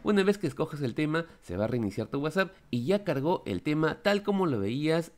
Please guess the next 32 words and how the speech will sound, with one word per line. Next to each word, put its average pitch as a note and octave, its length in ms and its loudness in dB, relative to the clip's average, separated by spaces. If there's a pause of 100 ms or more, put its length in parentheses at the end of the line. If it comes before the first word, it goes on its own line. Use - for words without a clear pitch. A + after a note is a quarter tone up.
en D3 220 2
la G#2+ 100 2
vista G#2+ 280 -4
previa A#2 360 2
de B2 100 -2
mi E2+ 100 -4
página G#2+ 380 -6
web. D3 160 -2 (240)
Y - 120 0
así F3+ 200 0
de A#3 80 0
simple G#3+ 420 -2 (160)
puedes G3 260 0
tener D#3 200 -4
todos G3 300 4
los D3 160 -2
temas F3 240 2
personalizados C#3+ 840 0
que - 140 -10
quieras, G#2 480 0
así C#3+ 300 0
que G3 120 0
no F#3 120 2
dudes G3+ 300 2
en B2 100 0
pedirlo G2+ 440 -2 (200)
y C3+ 100 8
no C3 140 10
olvides F3+ 320 8
suscribirte C3+ 500 4
al D#3+ 80 2
canal C3+ 360 2